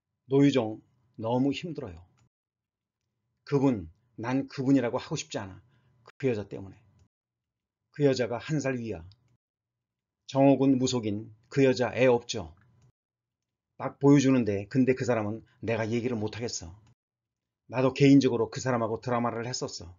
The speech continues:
너무 힘든데 내가 이걸 발산을 못하는 이유는 정말 우리 아이들 때문에.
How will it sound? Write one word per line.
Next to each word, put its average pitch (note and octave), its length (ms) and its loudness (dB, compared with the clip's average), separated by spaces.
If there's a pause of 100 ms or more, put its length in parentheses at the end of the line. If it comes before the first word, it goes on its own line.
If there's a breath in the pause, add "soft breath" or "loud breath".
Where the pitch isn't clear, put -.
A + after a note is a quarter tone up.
(760)
너무 D3 340 4
힘든데 C3+ 640 0
내가 B2 220 0
이걸 B2 260 -2
발산을 C#3+ 460 0
못하는 C3 500 0
이유는 G2+ 320 -6 (260 soft breath)
정말 A2+ 460 -6
우리 A2+ 180 -8
아이들 A#2+ 340 -2
때문에. F#2 380 -8